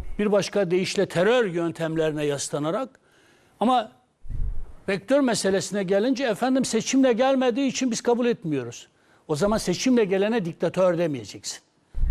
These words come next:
Bir diğer husus, bakınız Ahmet Necdet Sezer döneminde bir iki örnek vereceğim.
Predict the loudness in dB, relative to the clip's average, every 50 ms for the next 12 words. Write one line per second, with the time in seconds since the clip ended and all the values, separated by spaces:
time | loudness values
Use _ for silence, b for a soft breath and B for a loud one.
0 | 2 0 0 2 2 4 4 4 4 4 4 4 2 2 2 0 0 0 -4 -6
1 | -10 _ _ _ b b b b b b b b b b b b _ _ _ -6
2 | -2 2 2 2 4 2 2 4 2 2 2 0 -2 -2 0 0 0 0 2 2
3 | 2 2 2 2 2 2 2 0 0 0 -2 -2 -4 -4 -4 -4 -4 -6 -6 -4
4 | -2 2 2 2 2 2 2 2 2 2 2 0 -2 -2 -2 -2 -2 -2 -2 -4
5 | -6 -10 -10